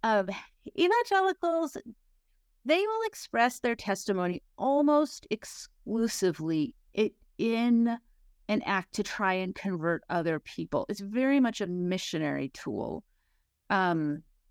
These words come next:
that's sort of the whole point for them, so that the other person can be saved from hell too. But Latter-day Saints express testimonies for about a bajillion different reasons.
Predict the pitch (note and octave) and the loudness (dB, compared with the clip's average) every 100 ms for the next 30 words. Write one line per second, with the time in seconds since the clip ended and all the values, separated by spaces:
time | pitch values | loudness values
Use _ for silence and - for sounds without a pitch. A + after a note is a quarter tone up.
0 | _ _ _ B3+ B3+ - G4+ G#4 D#4+ B3+ | _ _ _ 0 0 0 0 4 6 4
1 | C4+ B3 - _ A3+ A3+ - - F3 D3 | 4 2 0 _ 0 0 0 0 0 0
2 | C3 - A3+ G#3 - - - _ A3+ A#3+ | -4 -2 0 2 2 -4 -8 _ 2 4
3 | D4 C#4 A3+ G3+ G#3+ G3+ G#3+ F#3+ F#3 - | 4 2 0 0 0 0 0 -2 -2 -2
4 | C#3+ D3 - - A3 - D3+ D3+ C#3+ F2+ | -2 -2 -4 -6 -6 -2 0 2 0 -4
5 | - - D#3 F#2+ D2+ - _ _ _ _ | -4 -2 0 -2 -6 -10 _ _ _ _
6 | _ _ _ _ _ _ _ _ A3 A#3 | _ _ _ _ _ _ _ _ 2 6
7 | C#4 G#3+ E3 - A#3+ G3 E3+ - F#3+ F3 | 6 4 0 2 2 0 -6 -4 -2 -2
8 | - A3+ - F3+ E3+ D#3 D#3 - F3 F3+ | -2 -2 0 0 0 0 -4 -2 0 2
9 | F#3 D#3+ F3+ E3+ D#3 F#3+ C4 G3+ E3 D#3+ | 0 0 -4 -4 0 2 4 2 2 -2
10 | - - F#3+ B3+ A#3+ D3 - - - | -6 -8 0 2 0 -4 -6 -8 -12